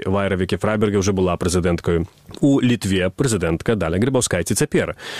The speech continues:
Ва Украіне была Юлія Цімашэнка прэм'ер-міністрам, у Польшчы цяпер жанчына-прэм'ер-міністр.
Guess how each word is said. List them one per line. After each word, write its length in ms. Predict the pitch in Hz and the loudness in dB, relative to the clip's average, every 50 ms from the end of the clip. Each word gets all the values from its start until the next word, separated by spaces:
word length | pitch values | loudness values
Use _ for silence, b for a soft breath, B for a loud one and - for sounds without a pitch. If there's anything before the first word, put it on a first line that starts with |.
| B B B B B - | B B B B B 0
Ва 120 | 107 117 131 | 2 2 2
Украіне 440 | 120 - 127 123 131 151 147 131 113 | 2 0 0 2 2 4 4 2 2
была 360 | 98 110 98 98 95 90 85 - | 2 0 0 0 0 0 -2 0
Юлія 300 | 98 101 107 101 98 95 | 0 2 2 2 2 0
Цімашэнка 540 | - - 92 92 85 - 104 95 90 - 95 | 0 0 0 0 0 0 0 0 0 -2 -2
прэм'ер-міністрам, 800 | - 104 98 98 98 101 101 98 101 120 127 - - 131 127 104 | 0 0 0 2 2 2 2 2 2 2 2 0 0 0 0 0
у 60 | 87 | 0
Польшчы 300 | - - 82 - - 95 | -2 -4 -4 -2 -2 -2
цяпер 280 | 92 104 - 147 151 127 | -2 0 0 0 0 2
жанчына-прэм'ер-міністр. 1120 | 139 135 120 - 143 135 127 107 - 123 120 120 113 120 120 120 120 110 - - 110 - | 0 0 2 2 2 2 2 2 2 2 2 2 4 4 4 4 4 2 2 0 -2 -4